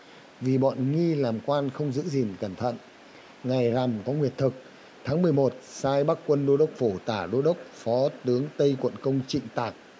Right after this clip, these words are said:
thống lĩnh tướng sĩ bản bộ và các dinh cơ thuộc, sai cùng quan binh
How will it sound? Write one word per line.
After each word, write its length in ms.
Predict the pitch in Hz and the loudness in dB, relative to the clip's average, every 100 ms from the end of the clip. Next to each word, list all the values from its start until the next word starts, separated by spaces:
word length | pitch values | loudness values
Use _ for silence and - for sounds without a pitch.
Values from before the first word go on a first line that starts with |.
| - | -10
thống 240 | 110 131 151 | -4 -2 0
lĩnh 140 | 131 139 | -2 -2
tướng 160 | 127 139 | -4 -2
sĩ 180 | 151 | -4
bản 260 | 175 120 92 | -2 -2 0
bộ 160 | 120 92 101 | 0 0 -2
và 180 | 107 | -6
các 240 | 95 147 135 | -4 -4 -2
dinh 260 | 127 135 131 | -2 0 0
cơ 220 | 151 139 131 | 2 2 2
thuộc, 180 | 123 104 - | 0 -4 -6
sai 360 | - 123 123 110 - - - - - - | -6 -2 -2 -4 -12 -20 -20 -20 -20 -6
cùng 200 | - 117 98 | 0 0 0
quan 260 | 120 123 127 | 0 2 2
binh 260 | 127 131 | 2 2